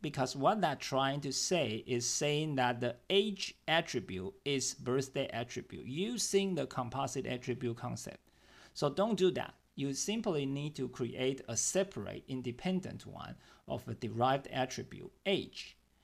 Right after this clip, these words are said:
When we comes to the implementation, you will understand that we are not really going to do the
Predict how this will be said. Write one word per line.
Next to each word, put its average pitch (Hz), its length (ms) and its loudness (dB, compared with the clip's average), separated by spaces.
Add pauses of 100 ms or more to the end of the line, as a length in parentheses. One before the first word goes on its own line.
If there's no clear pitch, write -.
(300)
When 143 420 2
we 226 200 4
comes 175 440 2
to 143 140 -2
the 123 200 0
implementation, 127 1000 -2
you 170 300 0
will 185 340 4
understand 143 1080 -2
that 120 280 0
we 147 220 0
are 135 260 0
not 160 580 2
really 156 460 -4
going 147 440 0
to 135 200 -2
do 151 640 -2
the 127 220 0